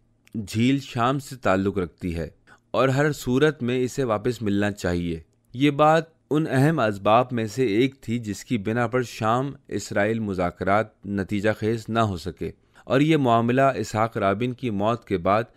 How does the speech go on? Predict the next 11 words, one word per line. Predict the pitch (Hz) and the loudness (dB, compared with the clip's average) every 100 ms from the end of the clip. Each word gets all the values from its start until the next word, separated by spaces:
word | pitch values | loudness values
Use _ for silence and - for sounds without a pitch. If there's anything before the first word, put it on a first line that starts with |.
| _ - _ - | _ -20 _ -6
شمون | - 123 151 160 | 0 2 2 0
پیرس | 117 117 143 139 | 2 2 2 -2
کی | - | 0
حکومت | 120 - 135 131 110 | 0 2 2 2 2
میں | 120 | -2
سرد | 135 131 120 | -2 0 -2
خانے | - 113 113 123 | -2 -2 0 0
کی | 113 | -2
نظر | 120 98 98 | -2 0 0
ہو | 90 87 | 0 -2
گیا۔ | 87 | -2